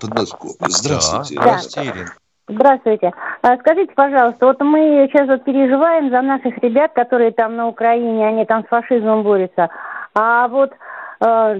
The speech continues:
Speaker 3: всякие там приятели Лупоглазого, там щас вот я слышала, они возвращаются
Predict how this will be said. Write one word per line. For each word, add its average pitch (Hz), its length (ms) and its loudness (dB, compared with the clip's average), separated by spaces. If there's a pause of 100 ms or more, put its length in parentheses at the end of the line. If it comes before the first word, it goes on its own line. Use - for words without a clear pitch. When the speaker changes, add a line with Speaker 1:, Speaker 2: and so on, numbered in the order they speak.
Speaker 3:
всякие 285 340 -2
там 240 320 -2
приятели 277 600 0
Лупоглазого, 240 880 0
там 202 240 -2
щас 214 240 0
вот 202 140 -8
я 220 120 2
слышала, 226 300 0
они 220 180 -2
возвращаются 226 920 0